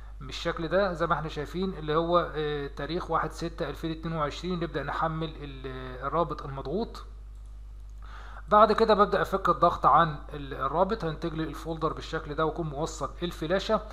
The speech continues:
آه، عيب الفلاشة إنها كانت في الأول ما بتقبلش عمل فورمات، وبعد كده لما دخلت على الفلاشة ما بقتش بتظهر على، كانت الجهاز يحس بيها بس ما ب-، بتظهرش البيانات بتاعتها.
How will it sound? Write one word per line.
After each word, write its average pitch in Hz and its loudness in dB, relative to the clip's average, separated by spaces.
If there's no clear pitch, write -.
آه، 156 -2
عيب 220 2
الفلاشة 220 2
إنها 185 4
كانت 185 2
في 185 -4
الأول 185 6
ما 165 -2
بتقبلش 165 -2
عمل 180 6
فورمات، 175 0
وبعد 175 8
كده 180 2
لما 170 2
دخلت 165 0
على 151 4
الفلاشة 156 -4
ما 147 -4
بقتش 143 -2
بتظهر 160 0
على، 147 4
كانت 151 -6
الجهاز 147 -2
يحس - -6
بيها 175 0
بس 170 0
ما 165 2
ب-، 156 -4
بتظهرش 156 2
البيانات 151 -4
بتاعتها. 185 0